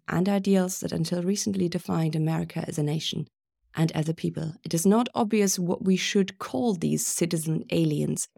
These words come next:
these non-American Americans, but they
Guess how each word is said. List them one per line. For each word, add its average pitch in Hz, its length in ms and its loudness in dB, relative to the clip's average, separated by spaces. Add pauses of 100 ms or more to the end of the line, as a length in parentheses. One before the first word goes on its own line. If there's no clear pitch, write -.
(240)
these 170 280 4
non-American 175 840 4
Americans, 151 580 0 (320)
but - 160 -4
they 175 340 6